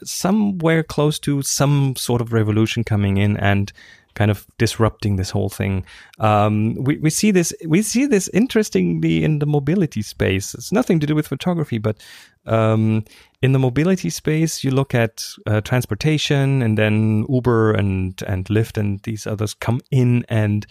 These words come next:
kind of, uh, take over the t-, whole taxi business pretty much because, um,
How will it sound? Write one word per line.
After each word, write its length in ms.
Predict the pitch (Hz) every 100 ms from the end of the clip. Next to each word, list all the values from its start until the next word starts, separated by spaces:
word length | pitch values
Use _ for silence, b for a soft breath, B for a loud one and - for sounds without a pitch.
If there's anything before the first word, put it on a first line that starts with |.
| B B B B _
kind 260 | 110 117 113
of, 260 | 107 -
uh, 580 | 110 104 104 101 101 101
take 200 | - 117
over 160 | 117 107
the 120 | 98
t-, 120 | -
whole 200 | - 104
taxi 340 | - 92 - 101
business 320 | 98 92 101
pretty 200 | - 104
much 420 | 98 92 - - -
because, 500 | - - - - - -
um, 560 | 95 87 87 90 90